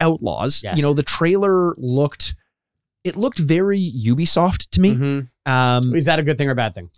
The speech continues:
Speaker 1: For, for me personally,
Speaker 2: Yes.
Speaker 1: not a great thing.
Speaker 2: Yes.
Speaker 1: Uh, I know that Ubisoft makes a lot of games that a lot of people like, but I,
Speaker 2: Mm-hmm.
Speaker 1: I,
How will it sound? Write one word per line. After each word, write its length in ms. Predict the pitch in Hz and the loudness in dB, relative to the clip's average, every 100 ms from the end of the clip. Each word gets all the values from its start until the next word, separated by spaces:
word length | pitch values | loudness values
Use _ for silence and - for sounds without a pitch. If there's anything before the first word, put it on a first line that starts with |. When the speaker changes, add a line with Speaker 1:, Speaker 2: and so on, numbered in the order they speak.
| _ _ _ _ - | _ _ _ _ -12
Speaker 1:
For, 260 | - 196 - | 2 2 4
for 160 | 190 | 4
me 300 | 175 190 294 | 6 4 2
personally, 600 | - - 202 - 208 202 | -2 0 0 2 0 0
Speaker 2:
Yes. 220 | 202 196 - | 0 -2 -2
Speaker 1:
not 280 | 156 156 170 | 0 0 2
a 40 | |
great 280 | 143 135 120 | 2 2 0
thing. 220 | 113 80 | -6 -8
Speaker 2:
Yes. 220 | 78 - | -8 -4
Speaker 1:
Uh, 180 | 131 120 | -2 -2
I 140 | 139 147 | 0 2
know 240 | 147 180 | 2 2
that 160 | 175 156 | 2 0
Ubisoft 460 | 143 139 139 127 | 0 0 0 0
makes 240 | 131 123 110 | 0 -2 -2
a 40 | |
lot 220 | 110 120 | 0 0
of 60 | 123 | 0
games 200 | 120 110 | -2 -2
that 80 | 110 | -2
a 40 | |
lot 180 | 107 110 | -2 -2
of 60 | |
people 200 | 117 107 | -4 -4
like, 300 | 101 143 147 | -2 -2 -2
but 100 | - | -2
I, 60 | 131 | -2
Speaker 2:
Mm-hmm. 200 | 110 131 | -2 -4
Speaker 1:
I, 160 | 139 | -4